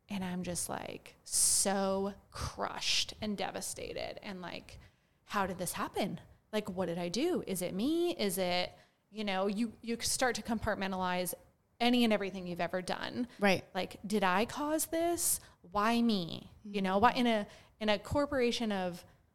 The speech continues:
Speaker 1: we'll say, five hundred employees or a thousand employees, like, "Why me?"
Speaker 2: Right.
Speaker 1: And it's hard not to get into that, like, self-serving,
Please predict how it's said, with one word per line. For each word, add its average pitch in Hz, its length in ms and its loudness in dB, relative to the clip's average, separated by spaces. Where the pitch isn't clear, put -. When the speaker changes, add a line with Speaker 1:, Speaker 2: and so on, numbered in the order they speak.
Speaker 1:
we'll 202 140 -6
say, 180 480 -2
five 269 260 2
hundred 247 320 2
employees 214 920 2
or 202 80 2
a 180 40 -2
thousand 247 440 6
employees, 214 800 -2
like, 180 220 -6
"Why 190 560 -4
me?" 202 480 -2
Speaker 2:
Right. 196 280 0
Speaker 1:
And 233 140 6
it's 226 180 4
hard 240 320 8
not 202 200 2
to 226 120 -2
get 185 220 2
into 202 340 -2
that, 180 380 -2
like, 196 500 -2
self-serving, 185 1040 -2